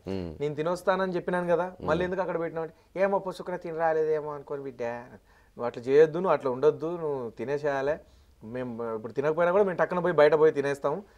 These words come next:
Speaker 2: ఆ, మాకు దొరుకుతుంది బయట ఎక్కడికైనా పోతే, నువ్వు అట్లా చేయొద్దు" అని చెప్పేసి మళ్ళీ నేను,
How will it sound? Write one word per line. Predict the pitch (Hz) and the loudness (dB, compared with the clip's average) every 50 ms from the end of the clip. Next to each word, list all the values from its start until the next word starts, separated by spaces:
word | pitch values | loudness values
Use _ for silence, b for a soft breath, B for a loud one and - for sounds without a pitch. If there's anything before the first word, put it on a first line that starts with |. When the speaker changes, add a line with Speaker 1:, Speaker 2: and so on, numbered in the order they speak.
| b b b b b b 120 | b b b b b b -10
Speaker 2:
ఆ, | 123 120 120 117 117 113 113 | -8 -6 -6 -4 -4 -4 -2
మాకు | 113 123 123 | -2 -2 -2
దొరుకుతుంది | 117 127 135 135 - 160 143 | 0 0 -2 -2 -2 -2 0
బయట | 131 131 131 127 | 2 2 2 0
ఎక్కడికైనా | 127 113 120 117 117 117 117 | -2 -2 -2 -2 -2 -4 -4
పోతే, | 110 110 110 - 127 165 - b b b b b b b _ _ | -6 -6 -6 -6 -8 -10 -10 b b b b b b b _ _
నువ్వు | 127 127 135 135 | -10 -6 -4 -4
అట్లా | 127 127 127 120 | -4 -2 0 -2
చేయొద్దు" | 117 120 123 135 139 135 139 | 0 0 0 -2 -2 -2 -4
అని | 135 131 | -4 -4
చెప్పేసి | 127 127 147 139 135 | -6 -6 -6 -6 -6
మళ్ళీ | 123 120 123 127 | -8 -8 -8 -8
నేను, | 120 117 110 107 101 92 | -8 -8 -8 -8 -10 -12